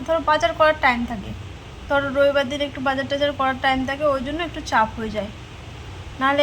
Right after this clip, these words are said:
এমনিতে আর কোনো দিন এ হয় না। আবার সামনের সপ্তাহে তখন আবার ই করতে হবে। আজকে যেহেতু অল্প অল্প করে নিয়ে এসেছি, আবার মনে হয় সামনের সপ্তাহে যেতে হবে। দেখা যাক সামনের সপ্তাহে কথা পরে হবে।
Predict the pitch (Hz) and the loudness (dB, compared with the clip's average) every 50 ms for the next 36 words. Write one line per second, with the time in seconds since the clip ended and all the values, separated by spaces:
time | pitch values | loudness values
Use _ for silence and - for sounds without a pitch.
0 | 285 277 277 285 294 269 294 294 285 285 294 277 269 262 277 277 254 240 247 226 | 4 4 4 2 0 0 0 0 0 0 -2 -2 -2 -2 -2 -2 -2 -2 -2 -4
1 | 208 233 220 214 208 208 208 233 247 285 294 - 302 277 269 277 285 - 294 269 | -4 -6 -6 -4 -4 -2 -2 -2 -2 -2 -2 -2 -4 -4 -2 -2 -4 -2 -4 -4
2 | - - 285 277 - 269 277 285 269 269 262 262 269 262 262 262 254 233 - 247 | -4 -4 -4 -2 -2 -2 -4 -2 0 0 2 2 0 0 0 -2 -2 -2 -2 -4
3 | 240 - - 247 226 220 233 247 262 269 285 269 285 262 - 277 262 262 254 269 | -6 -4 -4 -2 0 0 0 0 0 -4 -6 -6 -4 0 2 2 2 2 0 -2
4 | 269 269 254 269 269 285 285 285 277 262 262 262 262 254 269 254 - - - 262 | -4 -4 -4 -4 -2 0 2 2 2 2 0 0 0 -2 -4 -4 -8 -10 -10 -10
5 | 311 - - - - - - - - - 240 247 294 294 285 285 285 294 285 - | -10 -12 -12 -14 -14 -14 -14 -12 -8 -4 0 2 4 4 4 2 0 0 0 -2
6 | 269 254 254 254 240 - - - 277 262 240 226 - - 226 226 214 196 208 196 | -4 -4 -4 -4 -6 -8 -10 -8 -8 -6 -6 -6 -8 -8 -8 -6 -6 -6 -6 -6
7 | - - - - - - - - - - - - - - - - - - - - | -10 -12 -14 -16 -16 -16 -14 -14 -14 -14 -12 -12 -12 -12 -12 -12 -12 -12 -12 -12
8 | - - - - 277 254 277 285 277 277 277 294 302 - - 247 233 233 254 254 | -12 -12 -10 -6 -2 2 2 4 4 4 2 2 2 0 -2 -2 -2 -2 -2 -4
9 | 220 - 247 233 247 247 277 269 262 240 233 220 233 240 - 226 | -4 -4 -6 -6 -6 -4 -4 -4 -4 -2 -2 0 0 0 0 0